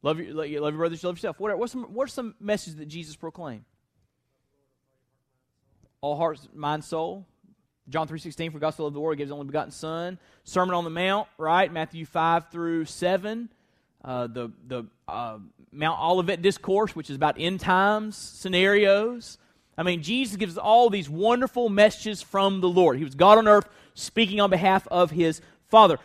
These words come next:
But he also performed miracles. He performed, um, provision miracles. He performed resurrection miracles. Jesus Christ,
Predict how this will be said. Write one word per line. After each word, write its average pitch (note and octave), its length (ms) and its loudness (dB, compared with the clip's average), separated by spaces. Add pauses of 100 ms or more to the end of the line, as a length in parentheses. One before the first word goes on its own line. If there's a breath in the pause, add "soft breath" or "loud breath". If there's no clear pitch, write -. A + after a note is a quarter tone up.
But F3 100 0
he F3+ 60 6
also A#3 220 6
performed A3+ 340 2
miracles. B3+ 400 6
He F3+ 120 -8
performed, A3+ 580 2 (340 soft breath)
um, F3 400 6 (240)
provision G#3 540 0
miracles. F3 280 0
He E3+ 60 -12
performed G#3+ 400 0 (220 soft breath)
resurrection G#3+ 720 2
miracles. E3+ 420 -2 (220 soft breath)
Jesus G#3+ 400 -2
Christ, B3 680 2